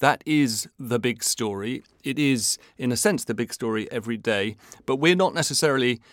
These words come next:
going to be covering that today. We are asking what should lead the bulletin, and the principal criterion there is that it should be new. There are incremental developments, of course,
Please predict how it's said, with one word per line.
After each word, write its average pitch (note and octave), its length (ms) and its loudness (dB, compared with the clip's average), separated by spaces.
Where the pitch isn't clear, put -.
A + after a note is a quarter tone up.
going C3+ 240 6
to A#2 80 -6
be A2+ 140 -4
covering A#2 420 0
that G#2+ 260 -2
today. A2+ 520 -4
We C3 160 0
are C3+ 320 -2
asking C3 460 -2
what B2+ 180 -4
should A2 180 -6
lead D3+ 400 -2
the - 80 -2
bulletin, A2 720 -2
and B2 260 -4
the A#2+ 180 0
principal E3 360 -4
criterion A#2+ 560 2
there A2+ 320 2
is B2 340 -6
that A#2+ 140 -2
it C3+ 100 -6
should B2 220 -8
be C#3+ 140 -2
new. B2+ 480 4
There A#2+ 400 2
are D#3 540 4
incremental B2+ 560 -2
developments, C3+ 640 0
of C#3+ 100 -8
course, F3 460 -6